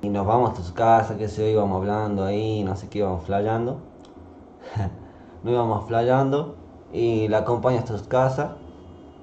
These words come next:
La tipo dejo un poquito antes de la puerta porque no, no sé,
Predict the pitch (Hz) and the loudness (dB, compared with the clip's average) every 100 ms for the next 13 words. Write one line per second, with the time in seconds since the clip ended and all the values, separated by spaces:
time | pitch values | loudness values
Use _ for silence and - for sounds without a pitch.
0 | - - - - - 92 98 104 87 95 | -20 -20 -20 -20 -10 -6 -4 -4 -2 0
1 | 98 101 110 104 98 87 95 98 101 101 | 2 0 0 -2 -2 -2 -2 -4 -4 -4
2 | 101 104 85 85 104 110 104 110 90 82 | -4 -2 -2 0 0 0 -2 -6 -6 -8
3 | - 87 90 92 90 90 92 92 104 104 | -4 -2 -2 -2 -2 -2 -4 -6 -6 -6